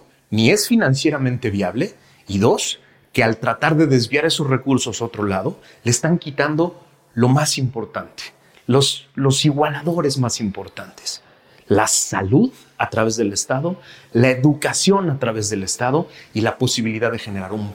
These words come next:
patrimonio a través de un buen financiamiento para una buena vivienda.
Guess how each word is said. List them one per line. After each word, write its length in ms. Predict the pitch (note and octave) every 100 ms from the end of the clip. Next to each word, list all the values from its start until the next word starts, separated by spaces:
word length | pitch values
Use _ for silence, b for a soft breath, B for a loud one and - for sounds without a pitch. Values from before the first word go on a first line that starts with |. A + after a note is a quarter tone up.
| -
patrimonio 640 | A2+ - G#2 G#2 A#2 E3+ A3+ - B B
a 140 | F#2+
través 320 | G2 B2 B2
de 40 | C3
un 160 | C3
buen 280 | A#2+ D#3+ E3+
financiamiento 840 | - A2 A2+ - A2 A#2 B2+ D#3+ D3+
para 200 | - G#2+
una 140 | G2+
buena 360 | F#2+ G2+ F#2 E2
vivienda. 540 | E2 D#2 - - -